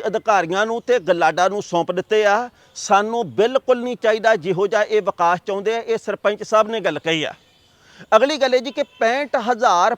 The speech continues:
ਪੰਜ ਸੌ ਤੇ ਤੇਤੀ ਏਕੜ ਦੇ ਕਰੀਬ ਕਰੀਬ ਜ਼ਮੀਨ ਲੈਂਡ ਪੂਲਿੰਗ ਨੀਤੀ ਤਹਿਤ ਅਕਵਾਇਰ ਕਰਨ ਦਾ ਮਾਮਲਾ। ਉਸ ਤੋਂ ਅਗਲੀ ਗੱਲ ਇਹ ਜੀ ਕਿ ਇਹਦੇ ਵਿੱਚ ਇੱਕੀ ਹਜ਼ਾਰ ਪੰਜ ਸੌ ਪੰਜਾਹ ਏਕੜ ਦੇ ਕਰੀਬ ਉਦਯੋਗਿਕ ਜ਼ੋਨ ਵੀ ਸ਼ਾਮਲ ਹੈਗੇ ਆ।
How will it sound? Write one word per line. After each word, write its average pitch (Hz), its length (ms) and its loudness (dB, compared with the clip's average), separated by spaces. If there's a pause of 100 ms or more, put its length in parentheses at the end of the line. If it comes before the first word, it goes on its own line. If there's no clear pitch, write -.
ਪੰਜ 220 220 0
ਸੌ 220 280 -2
ਤੇ 240 180 -2 (140)
ਤੇਤੀ 226 380 -2 (120)
ਏਕੜ 208 280 0
ਦੇ 208 180 -2
ਕਰੀਬ 202 300 -6
ਕਰੀਬ 208 360 -4
ਜ਼ਮੀਨ 180 440 -2
ਲੈਂਡ 170 340 -4
ਪੂਲਿੰਗ 196 340 -6
ਨੀਤੀ 180 300 -6
ਤਹਿਤ 190 280 0
ਅਕਵਾਇਰ 185 400 0
ਕਰਨ 202 260 -4
ਦਾ 202 80 4
ਮਾਮਲਾ। 208 380 2 (680)
ਉਸ 254 220 4
ਤੋਂ 302 120 2
ਅਗਲੀ 294 180 2
ਗੱਲ 254 200 2
ਇਹ 247 80 4
ਜੀ 233 100 -8
ਕਿ 269 260 0
ਇਹਦੇ 269 240 2
ਵਿੱਚ 233 260 -2
ਇੱਕੀ 240 500 -4
ਹਜ਼ਾਰ 196 400 2
ਪੰਜ 208 180 -2
ਸੌ 220 200 -2
ਪੰਜਾਹ 208 460 2
ਏਕੜ 202 300 -2
ਦੇ 202 140 -2
ਕਰੀਬ 202 280 -6
ਉਦਯੋਗਿਕ 180 580 -2
ਜ਼ੋਨ 165 280 0
ਵੀ 185 120 -8
ਸ਼ਾਮਲ 196 320 0
ਹੈਗੇ 208 320 2
ਆ। 208 160 2